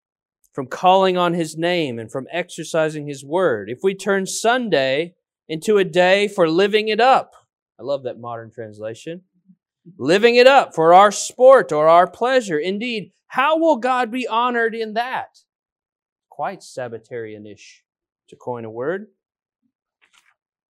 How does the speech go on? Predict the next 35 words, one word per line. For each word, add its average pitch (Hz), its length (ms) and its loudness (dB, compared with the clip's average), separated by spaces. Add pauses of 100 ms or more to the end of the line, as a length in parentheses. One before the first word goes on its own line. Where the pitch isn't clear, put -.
(100)
It 170 80 -4
is 180 160 -2
not 202 180 4
a 196 60 2
mockery, 226 640 0
is 208 100 -2
it 214 80 -2
not 214 160 2
a 202 60 0
mockery, 196 560 -2
even 214 320 -2
a 160 200 0 (200)
profanation? 233 1500 0 (360)
Is - 80 -20
it 156 60 -16
not 175 220 -10
profaning 175 840 -8
God's 160 400 -2
name? 175 480 -6 (1040)
But 247 420 2 (300)
when 156 160 -6
shops 185 500 -2
are 151 100 0
closed 220 600 2
on 247 200 -2
Sunday, 156 540 -4
when 190 200 -6
people 180 320 -6
do 156 200 -2
not 190 220 -4
travel 226 540 0
in 233 100 -8
the 220 100 -8
usual 208 500 -6
way, 143 440 -2